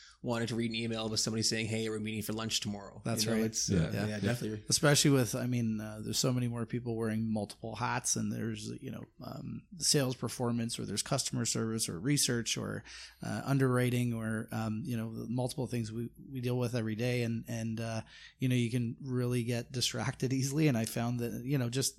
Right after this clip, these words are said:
Speaker 2: just that one small little change, um, really affected my day.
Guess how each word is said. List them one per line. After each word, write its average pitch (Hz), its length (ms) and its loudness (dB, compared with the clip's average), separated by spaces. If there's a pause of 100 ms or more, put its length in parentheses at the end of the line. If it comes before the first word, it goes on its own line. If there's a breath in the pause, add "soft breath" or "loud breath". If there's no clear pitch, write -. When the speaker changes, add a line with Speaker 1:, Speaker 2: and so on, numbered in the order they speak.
Speaker 2:
just 135 220 2
that 117 160 2
one 127 220 0
small 123 320 0
little 120 180 -4
change, 120 580 -4
um, 117 520 -6
really 117 260 -4
affected 117 400 -4
my 120 120 -2
day. 107 320 -4